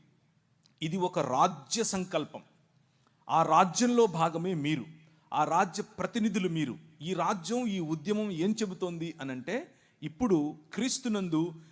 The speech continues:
స్త్రీ అని, పురుషుడని తేడా లేదు, మనం ఒకటే.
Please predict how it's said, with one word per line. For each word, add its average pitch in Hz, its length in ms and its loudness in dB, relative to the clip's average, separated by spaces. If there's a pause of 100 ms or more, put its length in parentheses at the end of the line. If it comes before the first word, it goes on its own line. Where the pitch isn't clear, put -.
(160)
స్త్రీ 233 500 0
అని, 233 220 2
పురుషుడని 196 720 -4
తేడా 170 340 0
లేదు, 160 380 10 (640)
మనం 120 280 -4
ఒకటే. - 340 -6